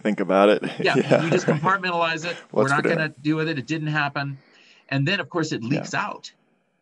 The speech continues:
Speaker 2: And it leaks out in our, in our
Speaker 1: Mm.
Speaker 2: becoming perhaps violent or our becoming unable to attach, unable to have a family. I mean, it'll leak out.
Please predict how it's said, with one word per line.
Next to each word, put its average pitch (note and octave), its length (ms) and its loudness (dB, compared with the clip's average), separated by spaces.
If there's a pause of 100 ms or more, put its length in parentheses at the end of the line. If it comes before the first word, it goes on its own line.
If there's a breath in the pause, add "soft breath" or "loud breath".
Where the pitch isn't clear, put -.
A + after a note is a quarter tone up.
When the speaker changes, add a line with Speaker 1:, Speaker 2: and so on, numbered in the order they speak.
(120)
Speaker 2:
And B2 420 -2
it C3 160 -6
leaks D3+ 260 -10
out E3 260 -4
in - 100 -6
our, A#2 180 0 (160)
in A#2+ 80 0
our F3+ 180 0
Speaker 1:
Mm. - 40 0
Speaker 2:
becoming G#2+ 500 -4 (180)
perhaps G#2 300 -10
violent F2 420 -6
or F2+ 140 -6
our D#3 160 0
becoming G#2 600 -8 (360 soft breath)
unable C#3 400 -2
to B2 160 -6
attach, G#2+ 640 -6
unable A#2 320 -8
to A2+ 100 -10
have A2 140 -8
a G#2 80 -8
family. G#2 500 -8
I F#2+ 60 -6
mean, B2 160 -6
it'll C#3+ 300 -6
leak E3 260 -6
out. G#2+ 420 -6